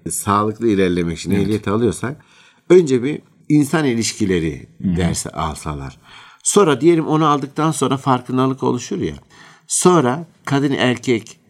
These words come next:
Speaker 1: yapısı, onun psikolojisi, gelişimi, buna dair bir, bir seminer alsalar, diyelim aradan iki ay geçtikten sonra
Speaker 2: Hı hı.
Speaker 1: bazı kitaplar okusalar.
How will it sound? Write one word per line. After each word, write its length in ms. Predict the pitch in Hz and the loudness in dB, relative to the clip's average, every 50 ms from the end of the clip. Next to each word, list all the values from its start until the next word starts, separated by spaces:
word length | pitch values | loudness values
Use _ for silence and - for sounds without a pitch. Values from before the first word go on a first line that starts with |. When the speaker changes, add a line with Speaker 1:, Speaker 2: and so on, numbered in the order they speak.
| _ - | _ -4
Speaker 1:
yapısı, 540 | 101 104 104 101 - - 87 - - - 76 71 67 - _ _ - | 0 0 0 0 0 -6 -8 -8 -6 -8 -8 -10 -10 -14 _ _ -6
onun 240 | - 113 117 107 95 | -2 0 0 0 -2
psikolojisi, 640 | - - - 104 92 92 87 80 - - - - | -6 -6 -2 -2 0 0 0 -2 -4 -8 -12 -6
gelişimi, 720 | - 101 104 101 101 90 - - 90 80 76 73 71 69 69 _ _ _ _ _ _ _ - | 0 0 2 2 0 -2 -4 -4 -4 -6 -6 -6 -10 -10 -14 _ _ _ _ _ _ _ -2
buna 320 | 110 127 151 160 156 131 | 0 2 2 2 2 2
dair 420 | 123 110 101 98 95 90 82 - _ _ _ | 0 0 0 0 -2 -4 -6 -10 _ _ _
bir, 420 | - - 82 87 98 90 - _ | -20 -14 -8 -6 -6 -6 -6 _
bir 60 | - - | -10 -6
seminer 420 | - 104 98 87 87 87 85 80 | -2 -2 -2 0 0 -2 -2 -2
alsalar, 600 | 80 78 80 - - 80 73 76 71 60 - 80 | -4 -6 -6 -8 -8 -8 -8 -8 -8 -10 -8 -4
diyelim 220 | 98 101 90 92 82 | -2 -2 0 0 -2
aradan 320 | 90 92 90 90 92 90 | -2 -4 -4 -4 -6 -6
iki 240 | 78 80 - - 95 | -8 -8 -6 -4 -4
ay 120 | 87 87 | -4 -4
geçtikten 360 | 78 87 80 - - - 85 85 | -4 -6 -8 -10 -10 -10 -10 -8
sonra 200 | 82 - 104 92 | -4 -2 0 2
Speaker 2:
Hı 20 | |
hı. 40 | 98 | 2
Speaker 1:
bazı 220 | 120 117 104 107 | 2 0 0 -4
kitaplar 420 | - - - 101 90 - 98 92 85 | -8 -8 -8 -8 -6 -4 -4 -6 -4
okusalar. 600 | 82 69 - - - 80 80 78 76 69 65 | -6 -8 -10 -12 -10 -8 -8 -8 -8 -10 -14